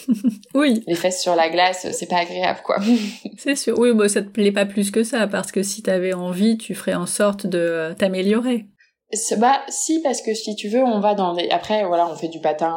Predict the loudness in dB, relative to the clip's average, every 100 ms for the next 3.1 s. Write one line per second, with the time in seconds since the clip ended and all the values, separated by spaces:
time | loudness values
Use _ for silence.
0 | 0 2 2 0 -2 0 0 -2 -2 -2
1 | -2 -4 -4 0 2 2 0 -2 -2 -2
2 | -6 -4 -4 -4 -2 -2 -2 -2 0 0